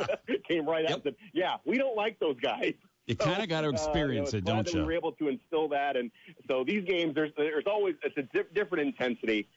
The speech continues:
Speaker 1: uh, when Fort Wayne plays Toledo. And, uh, tonight's gonna be no exception, even though we are the Black Snakes, but we're expecting a packed house. I was just looking at the tickets still available. There's not many left for tonight.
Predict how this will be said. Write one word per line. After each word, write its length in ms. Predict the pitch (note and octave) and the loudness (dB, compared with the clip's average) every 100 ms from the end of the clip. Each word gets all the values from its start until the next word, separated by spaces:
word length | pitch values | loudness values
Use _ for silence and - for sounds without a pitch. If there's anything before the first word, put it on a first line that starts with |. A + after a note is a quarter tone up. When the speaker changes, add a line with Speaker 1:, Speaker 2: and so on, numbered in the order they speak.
| _ _ | _ _
Speaker 1:
uh, 400 | A#2 A2+ A2 G#2+ G#2+ | 0 0 0 0 0
when 240 | B2 A#2 | 0 -2
Fort 220 | - B2 | -2 -2
Wayne 200 | A#2+ A#2 | 0 -2
plays 300 | A2 A#2 A2 - | 0 0 0 -6
Toledo. 540 | A2+ A2+ A2 A2 G#2+ A2 | -4 0 2 2 0 0
And, 240 | A#2+ A2+ A2 | 0 0 0
uh, 100 | A2 | -2
tonight's 300 | D3 C#3 A#2+ | -2 -2 -2
gonna 120 | B2+ | -2
be 60 | B2 | 0
no 180 | A#2 A2+ | 2 0
exception, 420 | - C#3 - C3+ | 0 -4 -2 -2
even 160 | A#2+ A#2 | -2 2
though 220 | A2+ A2+ - - | 0 -2 -8 -6
we 120 | B2+ | 0
are 100 | C3+ A#2 | 2 0
the 40 | |
Black 280 | G#2 C#3 C#3 - | 0 -2 -2 -4
Snakes, 320 | C3+ B2+ A2+ - | -2 0 -2 -2
but 180 | A#2 B2+ | -2 0
we're 120 | C3 | -2
expecting 420 | - - D#3 C#3+ | -2 -4 -2 -2
a 60 | A#2 | -2
packed 320 | C3+ C3 - - | -2 -4 -6 -6
house. 240 | B2+ A#2+ A#2+ _ _ - | -2 0 -2 _ _ -6
I 100 | A#2+ | -2
was 100 | A#2 | -2
just 120 | C3 - | -4 -2
looking 260 | C3+ C3+ | -2 0
at 100 | B2 A#2 | -2 -2
the 60 | |
tickets 340 | - C3 B2 - | -2 -2 -2 -4
still 160 | B2 | 0
available. 400 | A#2+ A2+ A#2 A2+ A2 | 0 2 0 -2 -2
There's 180 | A#2 | 0
not 200 | C3 C3+ C#3 | 0 -2 -2
many 200 | B2+ A#2 | -2 0
left 260 | A#2 A2+ | 0 -2
for 80 | A2+ | -8
tonight. 400 | - A2+ G#2 G#2 | -8 -2 -2 -2